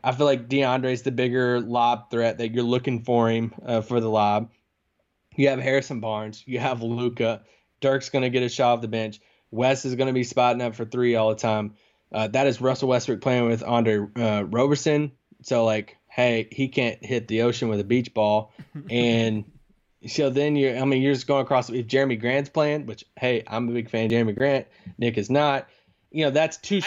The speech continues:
Speaker 2: am a
Speaker 1: shooters
Speaker 2: fan
Speaker 1: right
Speaker 2: of
Speaker 1: there.
Speaker 2: him. I just don't think that he's as good as some of these other. Get out of here.
Speaker 1: You think Nick likes Danilo Ga-, Gallinari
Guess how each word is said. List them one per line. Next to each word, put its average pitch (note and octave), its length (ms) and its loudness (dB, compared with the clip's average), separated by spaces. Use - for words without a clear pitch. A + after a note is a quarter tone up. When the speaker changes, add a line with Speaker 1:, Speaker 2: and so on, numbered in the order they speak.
Speaker 2:
am F#3+ 80 4
a - 40 4
Speaker 1:
shooters D3 120 -4
Speaker 2:
fan A#3 140 2
Speaker 1:
right A#3+ 100 0
Speaker 2:
of A3 80 -4
Speaker 1:
there. - 180 -2
Speaker 2:
him. C3+ 60 -8
I C#3+ 80 -6
just D#3 100 -12
don't F3+ 140 -8
think E3 120 -10
that D#3 120 -10
he's C#3 260 -10
as B2+ 240 -16
good D3+ 240 -6
as C3+ 120 -8
some C#3+ 120 -12
of C#3 60 -12
these B2+ 120 -14
other. C3+ 240 -16
Get A#2 120 -20
out D#2 60 -20
of - 140 -20
here. - 100 -20
Speaker 1:
You D3+ 60 -2
think D3+ 440 -8
Nick D3 360 0
likes C#3+ 380 -2
Danilo B2+ 400 -2
Ga-, B2+ 300 2
Gallinari A#2 840 0